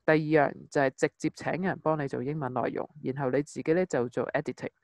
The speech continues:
咁你就唔好走去自己寫啦。咁，咁其實你做 editing 嘅時候，你睇得明呢就得㗎啦。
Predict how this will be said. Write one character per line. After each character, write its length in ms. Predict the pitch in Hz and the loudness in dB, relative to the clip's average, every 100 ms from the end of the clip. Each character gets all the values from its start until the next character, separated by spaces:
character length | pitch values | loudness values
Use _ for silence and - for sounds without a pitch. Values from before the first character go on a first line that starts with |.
| - - - | -20 -20 -12
咁 160 | 147 | -4
你 60 | 175 | -2
就 100 | 143 | -2
唔 120 | 117 110 | -6 -6
好 140 | 127 | -4
走 120 | 139 | -2
去 60 | 131 | -2
自 140 | - | -4
己 100 | 135 | -10
寫 340 | 123 - - 71 | -10 -6 -6 -6
啦。 80 | - - _ - | -8 -14 _ -6
咁， 400 | 147 170 202 226 - - - _ | -4 -4 -8 -10 -16 -20 -20 _
咁 160 | 233 339 | 2 4
其 100 | 151 | 2
實 120 | 151 | 4
你 100 | 156 | 2
做 100 | - | 2
editing 380 | - 151 - - - | 0 0 -4 -10 -8
嘅 120 | 127 | -8
時 240 | 131 113 110 | -6 -4 -4
候， 60 | |
你 80 | 123 143 | -2 -4
睇 260 | - 127 | -4 -2
得 80 | 170 | 0
明 160 | 196 - | 0 -2
呢 140 | 131 | -4
就 120 | 143 | -4
得 120 | 120 127 | -4 -4
㗎 120 | - | -4
啦。 160 | - | -6